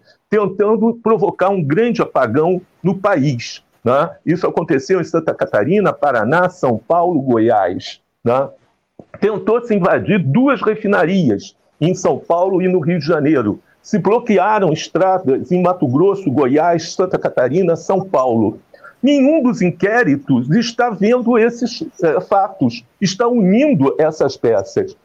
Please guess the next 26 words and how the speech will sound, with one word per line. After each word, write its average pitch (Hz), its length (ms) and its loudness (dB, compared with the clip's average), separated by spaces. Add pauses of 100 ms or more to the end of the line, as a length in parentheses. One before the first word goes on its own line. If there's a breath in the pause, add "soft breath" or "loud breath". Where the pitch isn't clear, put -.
(180)
Por 247 120 2
exemplo, 170 600 0 (240)
eh, 139 460 2 (100)
um 233 140 2
inquérito 226 500 -2
que 180 120 0
diga 170 420 0
qual 285 300 0
a 277 40 0
origem 220 440 2
do 185 80 2
explosivo, 147 720 0
qual 269 220 -2
foi 254 180 0
o 208 60 0
tipo 226 420 -2
do 151 80 0
explosivo 135 580 -2
utilizado, 110 840 -2 (340 soft breath)
qual 277 240 0
foram 254 440 2
os 196 140 0
detonadores. 170 1160 0
Uma 202 140 2
organização 180 840 0
clandestina 147 800 0